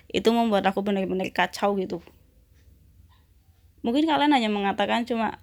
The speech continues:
"Ah, ya itu ya biasa aja." Ya memang tiap tingkat manus-,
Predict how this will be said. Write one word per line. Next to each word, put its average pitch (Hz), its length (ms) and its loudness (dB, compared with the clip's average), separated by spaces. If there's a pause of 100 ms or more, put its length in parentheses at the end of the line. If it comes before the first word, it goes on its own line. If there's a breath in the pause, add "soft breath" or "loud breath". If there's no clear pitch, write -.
(120)
"Ah, 202 240 0
ya 196 160 2
itu 196 160 2
ya 208 80 4
biasa 185 400 -2
aja." 190 400 -2
Ya 175 240 -6
memang 185 540 -4 (1120 soft breath)
tiap 196 240 2 (220)
tingkat 196 420 -2
manus-, 196 400 -4